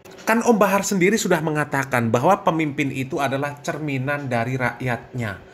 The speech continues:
Kalau rakyatnya banyak yang zolim, maka pemerintahnya juga banyak yang zolim. Maka seharusnya Bahar itu lebih mengkonsentrasikan, mendakwahi jamaahnya supaya tidak menjadi orang yang zolim.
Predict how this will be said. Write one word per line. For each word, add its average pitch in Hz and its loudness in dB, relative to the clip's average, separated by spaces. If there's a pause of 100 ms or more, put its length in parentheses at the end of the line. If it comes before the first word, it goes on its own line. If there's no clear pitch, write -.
(280)
Kalau 175 4
rakyatnya 175 2
banyak 139 4
yang 135 0
zolim, 120 0
maka 208 -2
pemerintahnya 170 0
juga 156 2
banyak 165 0
yang 214 -4
zolim. 220 -2 (800)
Maka 196 2
seharusnya 214 2
Bahar 170 4
itu 160 2
lebih 165 2
mengkonsentrasikan, 135 0
mendakwahi 123 0
jamaahnya 113 -4
supaya 131 -2
tidak 117 -2
menjadi 104 -4
orang 120 -2
yang 123 0
zolim. 139 2